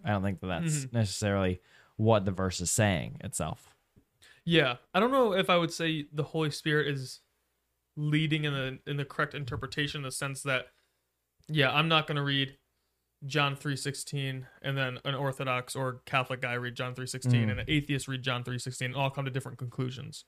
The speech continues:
Speaker 1: Yeah.
Speaker 2: Right? Like, we're all gonna arrive at, it's pretty, it's pretty plain what it's
Speaker 1: Pretty
Speaker 2: saying.
Speaker 1: clear, yeah.
Speaker 2: Yeah. What I think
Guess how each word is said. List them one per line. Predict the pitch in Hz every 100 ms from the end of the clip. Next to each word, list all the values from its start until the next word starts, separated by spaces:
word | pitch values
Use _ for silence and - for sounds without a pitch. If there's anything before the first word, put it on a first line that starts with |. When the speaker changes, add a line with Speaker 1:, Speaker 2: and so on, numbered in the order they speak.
| -
Speaker 1:
Yeah. | 117 92 120 _
Speaker 2:
Right? | 135 127 123 -
Like, | 127 147
we're |
all | 170
gonna | 160 143 135
arrive | 127 120
at, | 117 -
it's | 131
pretty, | - 151 127
it's | 135
pretty | - 151
plain | - 135 120
what | 110
it's |
Speaker 1:
Pretty | 143 139
Speaker 2:
saying. | 110 -
Speaker 1:
clear, | 98
yeah. | 98
Speaker 2:
Yeah. | 123 - - - - - _ _
What | 175
I | 180
think | 180 208